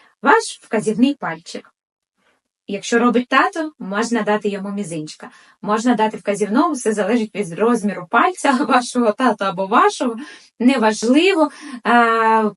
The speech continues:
спробуйте той, спробуйте той, який краще буде подобатись малюку, таким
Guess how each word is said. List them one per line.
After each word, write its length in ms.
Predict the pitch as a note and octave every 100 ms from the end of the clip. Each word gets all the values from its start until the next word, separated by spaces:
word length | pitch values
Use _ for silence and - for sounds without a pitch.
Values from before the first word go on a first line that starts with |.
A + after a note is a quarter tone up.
| _
спробуйте 600 | B3 - D#4 B3 B3 A#3+
той, 220 | D#4+ F#4+
спробуйте 500 | F#4+ B3+ A#3+ A3 A3
той, 180 | G#3+ D4+
який 260 | A#3+ A3 A3
краще 360 | A#3 B3+ A#3+
буде 140 | F3 F3 -
подобатись 420 | G3 F#3+ - -
малюку, 380 | F#3 G3+ G4+ G4+ - _
таким 500 | B3 B3 D#4+ G4 D4